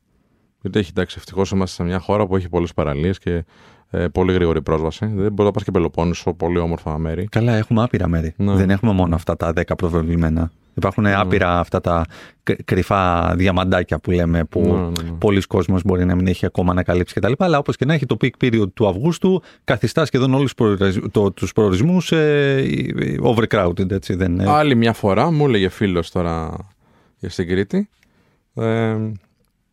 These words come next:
Speaker 1: για τα αυτοκίνητα που έλεγες, ε, τα νοικιαζόμενα, εντάξει, ότι έχουνε όλα πολύ ψηλές τιμές προφανώς, υπάρχει τεράστια ζήτηση από Έλληνες και κυρίως ξένους, ε, τουρίστες,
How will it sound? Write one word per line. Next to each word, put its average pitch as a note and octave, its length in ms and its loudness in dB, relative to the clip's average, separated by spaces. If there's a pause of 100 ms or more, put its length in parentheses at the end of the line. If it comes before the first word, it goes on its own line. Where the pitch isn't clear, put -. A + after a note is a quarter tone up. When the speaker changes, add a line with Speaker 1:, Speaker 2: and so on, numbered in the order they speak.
(360)
Speaker 1:
για G2 160 0
τα F#2+ 60 2
αυτοκίνητα F#2 380 0
που - 120 -6
έλεγες, B2 360 -2 (680)
ε, A2 240 0
τα A2+ 120 0
νοικιαζόμενα, A2 600 0 (280)
εντάξει, G#2+ 440 -6 (320)
ότι G#2+ 340 -4 (120)
έχουνε A#2+ 440 0 (100)
όλα F#2+ 500 2 (160)
πολύ G2 260 2
ψηλές F2 300 -6
τιμές D#2+ 220 -4
προφανώς, E2+ 640 -2 (200)
υπάρχει G#2+ 220 -4
τεράστια F#2+ 440 -2
ζήτηση E2+ 460 -6 (320)
από G#2 300 0
Έλληνες F2 300 0
και - 100 -20
κυρίως F2 340 0
ξένους, F2+ 500 -2
ε, E2 300 -4
τουρίστες, G2+ 480 -4